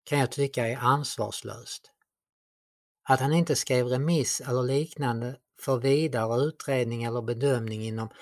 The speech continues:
exempelvis psykvården är konstigt. Den läkaren har jag aldrig haft igen. Däremot har min tioåriga dotter haft honom vid ett tillfälle.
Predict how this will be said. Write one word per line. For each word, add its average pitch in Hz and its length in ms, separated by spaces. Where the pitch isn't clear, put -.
exempelvis 117 960
psykvården 110 840
är 110 160
konstigt. 131 800
Den 151 200
läkaren 135 720
har 135 160
jag 131 100
aldrig 131 240
haft 127 400
igen. 107 340
Däremot 156 500
har 127 100
min 127 200
tioåriga 120 600
dotter 123 640
haft - 360
honom 113 280
vid 123 160
ett - 160
tillfälle. 117 680